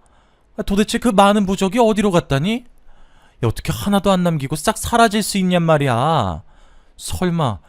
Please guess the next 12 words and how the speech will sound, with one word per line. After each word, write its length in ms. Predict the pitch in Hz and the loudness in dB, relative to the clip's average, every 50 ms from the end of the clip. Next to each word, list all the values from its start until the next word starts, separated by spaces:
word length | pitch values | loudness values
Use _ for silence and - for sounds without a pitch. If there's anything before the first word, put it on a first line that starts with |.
| _ _ - - | _ _ -8 -4
너네가 360 | 110 104 95 95 104 95 120 | 0 0 2 2 0 0 -2
다 160 | - - - | -4 -6 -8
떼어버린 540 | - - - 180 170 165 151 160 151 139 127 | -4 0 2 2 4 4 4 4 2 2 0
건 120 | 127 151 147 | 0 0 2
아니지?" 640 | 135 139 135 131 110 - 160 190 226 226 143 78 71 - - - - - - - - - _ _ _ _ _ _ - | 2 2 2 0 -2 -2 -2 -2 -2 -2 -2 -4 -8 -12 -18 -20 -20 -20 -20 -20 -20 -20 _ _ _ _ _ _ -6
"어머님, 600 | 92 92 107 127 139 135 135 131 107 82 67 - - _ _ _ - - - - | -4 -2 0 0 0 0 0 0 -2 -2 -4 -8 -14 _ _ _ -20 -20 -20 -8
그 120 | - 143 | -6 -6
부적들 760 | 143 - - - - 156 156 - - 156 151 151 160 156 120 - | -4 -4 -4 -2 0 0 0 0 0 0 0 2 2 0 0 -2
저희가 360 | - - 131 135 147 160 151 - | -4 -2 0 0 2 2 0 0
다 140 | - 120 - | -2 -4 -6
갖다 340 | - - - - - 175 - | -6 -6 -6 -2 -2 -2 -2
버렸어요. 680 | - - 113 143 156 151 - - 90 78 73 71 87 | -2 0 0 0 0 -2 -4 -4 -4 -4 -4 -6 -8